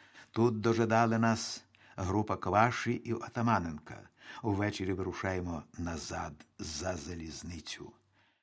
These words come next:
Прийшли її коло Соснівки, Отаманенко з холодноярцями і своїми хлопцями приєднався до нас. Кваша, переговоривши з Деркачем,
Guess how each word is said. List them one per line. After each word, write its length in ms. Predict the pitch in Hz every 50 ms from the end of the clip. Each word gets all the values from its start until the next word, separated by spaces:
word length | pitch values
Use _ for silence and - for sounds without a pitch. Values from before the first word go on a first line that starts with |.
| _ _ _ _ _ _ -
Прийшли 460 | 117 123 135 127 - - 123 143 143 139
її 180 | 135 127 123
коло 260 | 117 - 113 104 98
Соснівки, 720 | 87 - 117 131 131 120 - 123 123 117 120 120 117 113 117 - - - - _
Отаманенко 760 | - 104 - - 101 98 104 104 98 95 92 85 - 90 90
з 80 | 87
холодноярцями 840 | - - 85 92 92 82 92 90 95 95 95 92 - - 90 87 90
і 100 | - -
своїми 380 | - - 85 90 87 87 87
хлопцями 520 | 76 - - 92 92 90 - - 90 90 87
приєднався 840 | - - 98 90 90 87 - - 90 90 92 92 82 - - 87 85
до 120 | 85 82
нас. 440 | 82 92 104 110 107 - - - - _ - - - - - _
Кваша, 480 | - 95 101 110 123 123 - - 120 117
переговоривши 760 | - 110 98 85 78 87 90 92 92 90 85 - - 85 80
з 60 | 73
Деркачем, 600 | 85 90 80 - 82 - - 92 98 107 104